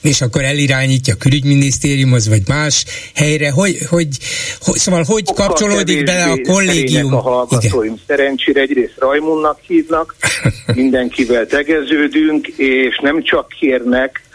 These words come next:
Speaker 2: hanem még mondják is, hogy mit szeretnének, és miben kérik a segítségem.
Speaker 1: Mhm.
Speaker 2: De akár még este nyolckor is felhívhatnak a hallgatóim,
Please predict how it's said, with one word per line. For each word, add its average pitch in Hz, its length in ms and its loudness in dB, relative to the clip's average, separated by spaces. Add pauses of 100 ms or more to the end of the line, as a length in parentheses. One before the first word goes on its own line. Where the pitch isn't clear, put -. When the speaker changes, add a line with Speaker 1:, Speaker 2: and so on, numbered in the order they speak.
Speaker 2:
hanem 139 260 -2
még 143 180 2
mondják 151 640 0
is, 123 200 0
hogy 117 160 0
mit 143 300 2 (100)
szeretnének, 170 1040 0
és - 240 -6
miben 180 400 2
kérik 123 460 0
a - 80 0
segítségem. 107 1000 0 (140)
Speaker 1:
Mhm. 110 200 4
Speaker 2:
De 107 80 4
akár 143 340 -2
még 151 200 0
este 165 320 0
nyolckor 160 520 0
is 127 200 -2
felhívhatnak 127 800 0
a 104 100 0
hallgatóim, 127 880 0